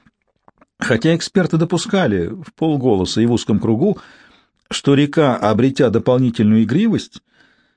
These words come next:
способна разыграться не на шутку. Нокс, как и большинство рек в Мэне, всегда была склонна к разливам, особенно весной, когда под теплыми дождями снежные заносы на севере таяли слишком быстро.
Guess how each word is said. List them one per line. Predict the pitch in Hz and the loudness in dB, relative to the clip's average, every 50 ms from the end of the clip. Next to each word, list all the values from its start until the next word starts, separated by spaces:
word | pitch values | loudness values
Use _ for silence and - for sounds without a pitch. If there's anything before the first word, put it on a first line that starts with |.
| _ _ - | _ _ -14
способна | - - - - 127 113 - - 160 196 208 196 208 220 | -14 -6 0 0 0 2 2 2 2 2 4 4 4 4
разыграться | 208 190 175 185 170 175 196 202 196 - 196 | 4 2 2 2 2 2 0 0 2 2 2
не | 202 | 2
на | 196 196 | 2 2
шутку. | 196 - - 160 113 - - - 85 - _ _ _ _ _ _ _ _ _ _ _ _ _ _ _ _ - | 0 0 0 -2 -2 -2 -6 -12 -14 -14 _ _ _ _ _ _ _ _ _ _ _ _ _ _ _ _ -2
Нокс, | 107 110 127 151 185 185 - - - - - _ - | 0 2 2 2 2 0 -4 -8 -10 -10 -12 _ -6
как | - 117 110 - | -4 -2 0 0
и | 117 | 0
большинство | 101 117 110 - 120 - - 143 170 | 0 0 0 0 -2 0 0 0 2
рек | 180 175 170 156 | 2 0 0 0
в | 143 | 0
Мэне, | 156 156 156 147 143 131 123 - | 0 2 2 2 2 0 0 -2
всегда | - - - 135 120 123 147 | -4 -4 -4 -2 -2 0 0
была | 143 143 139 139 | 0 0 0 0
склонна | 131 - - 143 143 135 131 127 | 0 -2 0 0 2 2 2 0
к | 117 | 0
разливам, | 123 139 143 120 135 120 98 82 80 78 - _ _ _ _ _ _ | 0 0 0 0 0 -2 -2 -2 -4 -8 -12 _ _ _ _ _ _
особенно | - 90 - - 117 92 101 98 101 | -4 -4 -2 0 0 0 2 2 2
весной, | 95 101 - - 139 151 185 180 143 - _ - - - - - - - _ _ _ _ _ | 0 -2 -2 0 0 2 2 0 -2 -4 _ -20 -20 -20 -20 -20 -20 -20 _ _ _ _ _
когда | - 104 104 104 123 120 113 | -2 0 2 2 2 2 2
под | - 123 117 - | 2 0 0 0
теплыми | - 143 127 95 107 107 104 104 | 0 0 0 2 2 2 2 2
дождями | 95 110 101 92 98 139 147 143 123 | 2 2 0 0 0 0 2 2 2
снежные | 110 - - 120 117 110 95 107 107 101 | 0 0 2 2 2 2 2 2 2 2
заносы | 92 110 110 127 156 143 - 120 | 2 2 2 2 0 0 0 0
на | 107 104 | 0 0
севере | - - 120 117 117 113 107 | 0 0 2 2 2 2 2
таяли | - - 117 117 110 107 | 2 2 2 2 2 0
слишком | 107 - 117 104 - - 143 139 | -2 -2 -4 -4 -2 0 0 0
быстро. | 135 113 - - - - | 0 -2 -2 -6 -12 -14